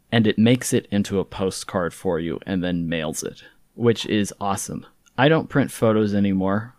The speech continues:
but I know some of my older relatives love to get photos still, and so this is a great way I can send them photos with very little hassle. And did you even know that there's a special stamp for postcards? That's right. I mean, you can use a forever stamp,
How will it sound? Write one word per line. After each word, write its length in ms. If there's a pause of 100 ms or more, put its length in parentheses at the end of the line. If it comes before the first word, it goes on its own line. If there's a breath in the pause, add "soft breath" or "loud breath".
(120)
but 120
I 120
know 180
some 200
of 60
my 300
older 300
relatives 580
love 300
to 100
get 300
photos 440
still, 440 (260)
and 140
so 100
this 220
is 60
a 40
great 280
way 260
I 160
can 160
send 260
them 120
photos 580 (320)
with 160
very 360
little 260
hassle. 440 (320)
And 100
did 140
you 60
even 180
know 160
that 140
there's 160
a 60
special 420
stamp 640
for 180
postcards? 760 (320)
That's 220
right. 280 (360 soft breath)
I 100
mean, 180
you 100
can 160
use 280
a 60
forever 440
stamp, 480